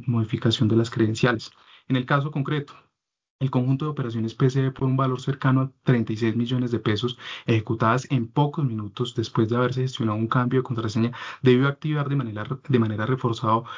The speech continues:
eh, reforzada el alertamiento, conforme a lo dispuesto en la circular básica jurídica en el título segundo, que exige confirmación oportuna y eventualmente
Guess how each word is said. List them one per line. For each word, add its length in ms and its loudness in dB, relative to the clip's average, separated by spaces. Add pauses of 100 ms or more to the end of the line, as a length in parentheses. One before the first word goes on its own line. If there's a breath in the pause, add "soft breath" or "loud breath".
(280 loud breath)
eh, 240 0
reforzada 640 -2
el 140 0
alertamiento, 880 0 (240 loud breath)
conforme 360 0
a 20 -2
lo 60 0
dispuesto 440 -2
en 60 -2
la 40 0
circular 380 -4
básica 300 -4
jurídica 360 -2
en 60 10
el 120 0
título 300 0
segundo, 420 0 (260 loud breath)
que 80 4
exige 320 0
confirmación 420 -4
oportuna 480 0
y 60 -2
eventualmente 640 -2